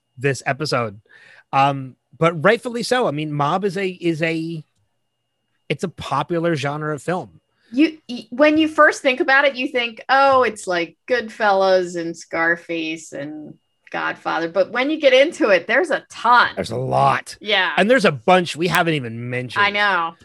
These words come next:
Speaker 1: Like I said, there's a whole, uh, top one hundred I M D B list.
Speaker 2: That's kinda crazy.
Speaker 1: And we've mentioned maybe fifteen, twenty.
Speaker 2: Yeah.
Speaker 1: Like, w-, we're not even a quarter of the way through that list.
Speaker 2: Right.
Speaker 1: It's ridiculous.
Speaker 2: <laughs>
Speaker 1: Um,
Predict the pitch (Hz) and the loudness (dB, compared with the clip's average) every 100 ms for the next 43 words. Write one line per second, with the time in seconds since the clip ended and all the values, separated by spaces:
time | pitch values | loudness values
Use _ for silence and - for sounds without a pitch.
0 | - 185 190 208 165 196 185 175 151 180 | -4 -2 0 0 2 0 0 -4 -4 -4
1 | 160 _ 139 151 - 180 175 151 131 143 | -6 _ -14 -6 -2 -2 -2 -6 -4 -2
2 | 170 151 135 - 139 139 139 131 131 131 | 0 -2 -4 -4 -4 -4 -6 -6 -6 -6
3 | 139 127 104 - 185 - 240 214 196 170 | -6 -8 -6 -6 -6 -4 -4 -4 -6 -6
4 | 156 - 147 147 160 143 160 151 - 151 | -8 -6 -6 -2 -2 -2 -4 -6 -4 -6
5 | 131 123 _ _ 120 123 127 143 151 139 | -6 -12 _ _ -12 -6 -2 0 0 -2
6 | 139 - 139 - 147 135 139 175 190 175 | -8 -10 -10 -8 -10 -8 -6 -6 -6 -10
7 | _ 196 202 254 302 - - 143 123 - | _ 0 2 0 -4 -12 -2 0 0 -6
8 | - _ - - _ - 151 160 160 180 | -20 _ -20 -20 _ -12 -10 -8 -4 -2
9 | 180 175 180 165 156 147 - 135 131 _ | 0 0 0 0 -2 -6 -8 -10 -10 _
10 | - 175 160 147 135 139 135 139 135 123 | 0 2 2 0 0 -2 -2 -4 -4 -6
11 | - 123 196 180 180 147 117 - 127 - | -6 -4 0 0 0 -4 -10 -10 -6 -4
12 | 131 185 113 98 277 - _ - - _ | -2 -4 -4 -10 -12 -12 _ -20 -20 _
13 | _ _ - - _ 131 123 120 120 110 | _ _ -20 -20 _ 0 2 2 0 -4